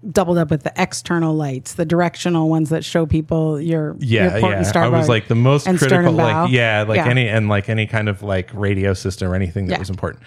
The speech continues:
Speaker 2: <laughs> So
Speaker 1: Good call.
Speaker 2: Yeah, good call. So, um, so I get it fixed, and I'm just like, I, I was so seasick. I immediately, when that's done, I go up, and they all,
Speaker 1: You're
Speaker 2: they're
Speaker 1: ready for dinner.
Speaker 2: ready for dinner. Yeah. So I go up on the deck, and I'm just, like, hurling over the side for a bit.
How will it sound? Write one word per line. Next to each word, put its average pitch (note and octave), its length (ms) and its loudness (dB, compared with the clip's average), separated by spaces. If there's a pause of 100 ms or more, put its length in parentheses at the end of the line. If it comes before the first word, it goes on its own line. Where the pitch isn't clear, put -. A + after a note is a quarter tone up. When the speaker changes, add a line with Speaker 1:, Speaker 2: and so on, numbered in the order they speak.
(120)
Speaker 2:
<laughs> - 160 -20
So C3 400 2 (220)
Speaker 1:
Good A#3+ 180 0
call. - 300 -4
Speaker 2:
Yeah, A2 220 2
good G#2 180 0
call. F#2+ 260 -2
So, B2+ 360 0 (340)
um, A2+ 440 0 (120)
so - 160 2
I C#3+ 80 4
get E3+ 160 2
it F#3+ 100 -2
fixed, - 380 0
and A2+ 120 2
I'm A#2+ 140 2
just A2 240 -2
like, E2+ 260 -6 (160)
I, G#2+ 200 0 (100)
I G#2+ 320 0 (200)
was G2 180 -4
so G#2+ 460 0
seasick. F#2+ 500 -2
I F2+ 120 0
immediately, G#2+ 580 0
when G2 160 0
that's G2 220 0
done, F#2+ 200 -2
I F#2 100 -2
go F#2 220 -4
up, E2+ 220 -6
and F2 100 -6
they F#2+ 120 0
all, G#2 380 -2
Speaker 1:
You're - 100 2
Speaker 2:
they're - 20 4
Speaker 1:
ready G#3 180 4
for B3+ 140 -4
dinner. A3+ 420 0 (100)
Speaker 2:
ready A2+ 280 2
for A2+ 140 -2
dinner. G2+ 260 0
Yeah. G2 280 0
So G#2+ 180 0
I G#2+ 40 2
go B2 200 0
up B2 100 -2
on C3 100 2
the B2+ 100 2
deck, G2 360 0
and F#2+ 140 -2
I'm F#2 180 0
just, F2+ 260 -6
like, E2+ 160 -6
hurling G2 420 0
over F2+ 160 -2
the G2 100 -8
side F2+ 440 2
for - 180 -4
a E2+ 60 -2
bit. F2+ 280 0